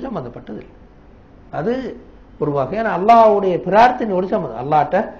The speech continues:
பிரார்த்தனை செய்து கேட்கறதோடு சம்பந்தப்பட்டது. எல்லாத்தையும் எடுங்களை உதாரணமா கண்ணூத்துக்கு ஒரு இடத்தை எடுத்துக்கொள்ளும், அல்லது அப்-, அதோடு சம்பந்தப்பட்டு இன்னும் நிறைய ஹதீஸ்கள் இருக்கு. அந்த ஓதி பார்க்கறது, அவ்வளவு ஓதி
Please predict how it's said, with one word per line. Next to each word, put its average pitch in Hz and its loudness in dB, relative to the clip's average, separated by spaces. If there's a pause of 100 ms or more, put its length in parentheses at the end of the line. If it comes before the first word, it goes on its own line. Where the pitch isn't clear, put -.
(200)
பிரார்த்தனை 220 4
செய்து 165 -4 (760)
கேட்கறதோடு 165 2
சம்பந்தப்பட்டது. 170 -6 (100)
எல்லாத்தையும் 254 0
எடுங்களை 175 -4 (140)
உதாரணமா 107 -8 (500)
கண்ணூத்துக்கு 175 -2
ஒரு 120 -4
இடத்தை 101 -12
எடுத்துக்கொள்ளும், 95 -20 (960)
அல்லது 165 2
அப்-, - 0
அதோடு 185 2
சம்பந்தப்பட்டு 165 -4
இன்னும் 160 -8
நிறைய 170 -4
ஹதீஸ்கள் 165 -2
இருக்கு. 123 -12
அந்த 202 -4 (420)
ஓதி 262 8
பார்க்கறது, - -6 (100)
அவ்வளவு 294 4
ஓதி 247 2